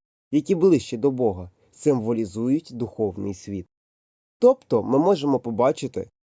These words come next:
що ідея божественного порядку в геоцентричній системі Птоломея продовжує ідею ідеального порядку, але вказує, що це все є проявом божества, яке здатне контролювати світ та встановлює в ньому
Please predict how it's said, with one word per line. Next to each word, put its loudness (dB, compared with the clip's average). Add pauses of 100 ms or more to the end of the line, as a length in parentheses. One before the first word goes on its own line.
(120)
що 4
ідея 4
божественного -2
порядку 0
в -10
геоцентричній -2
системі -4
Птоломея -2 (340)
продовжує 2
ідею 0
ідеального -4
порядку, -4 (340)
але 2
вказує, -2 (240)
що 2
це -4
все 0
є 2
проявом 4
божества, -4 (360)
яке 0
здатне -2
контролювати -4
світ -2 (320)
та 4
встановлює 2
в 0
ньому 0